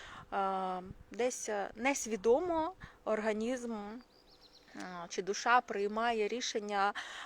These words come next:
а, йти з цього світу. М, повільно, повільно, а, якщо не вистачає, а, усвідомленості,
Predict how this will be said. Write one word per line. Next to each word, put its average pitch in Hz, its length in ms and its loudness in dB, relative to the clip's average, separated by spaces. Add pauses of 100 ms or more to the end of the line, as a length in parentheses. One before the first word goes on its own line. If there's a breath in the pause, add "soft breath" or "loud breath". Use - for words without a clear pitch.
(100)
а, 196 540 0
йти 233 380 4
з - 120 -6
цього 196 260 0
світу. - 560 -10 (500)
М, 196 100 -8
повільно, 247 500 0
повільно, 220 720 -2 (440 loud breath)
а, - 340 -2
якщо 190 280 -4
не 208 100 -2
вистачає, 196 800 -2 (260)
а, - 60 -10 (1080)
усвідомленості, 196 1200 2